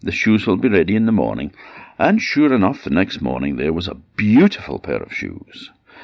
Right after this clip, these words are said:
And when the shoemaker came in and said, "So, have you stitched the shoes?" "I have," he said, "look." And the shoemaker couldn't believe his eyes. They were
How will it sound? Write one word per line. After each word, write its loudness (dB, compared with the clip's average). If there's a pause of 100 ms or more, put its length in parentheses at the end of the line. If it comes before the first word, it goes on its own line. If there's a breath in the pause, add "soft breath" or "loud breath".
(440 loud breath)
And 0
when 4
the 2
shoemaker 0
came -2
in -2
and -8
said, -4
"So, 0
have -2
you -4
stitched -4
the -8
shoes?" -2 (120)
"I 0
have," 2
he -4
said, -2
"look." -4 (760 loud breath)
And 4
the 4
shoemaker 0
couldn't -4
believe -2
his -4
eyes. -2
They 2
were 2